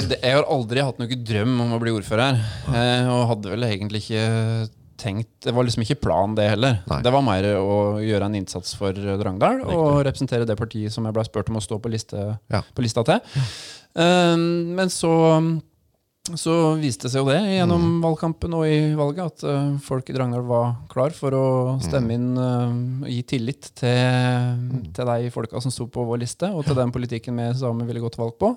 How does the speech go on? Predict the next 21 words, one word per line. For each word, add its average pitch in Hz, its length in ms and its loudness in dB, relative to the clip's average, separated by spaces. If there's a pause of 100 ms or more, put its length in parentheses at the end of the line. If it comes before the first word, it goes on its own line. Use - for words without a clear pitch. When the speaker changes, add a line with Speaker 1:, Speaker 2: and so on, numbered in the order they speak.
Speaker 2:
Ja. - 120 -2
Speaker 1:
Og 143 160 -4
det 117 120 -4
var 101 200 -6
selvfølgelig 98 560 -14
veldig 76 500 -14
stas. - 320 -12 (520)
Speaker 2:
Men 127 140 0
hvordan 127 300 0
gikk 98 220 -4
det? 98 100 2
Altså, 107 640 0 (720)
Arbeiderpartiet 92 680 0
har 90 160 2
jo 85 80 0
vært 82 680 -6
litt - 400 -8
fram 80 300 -6
og 82 80 -8
tilbake 78 420 -2
egentlig, 95 400 -2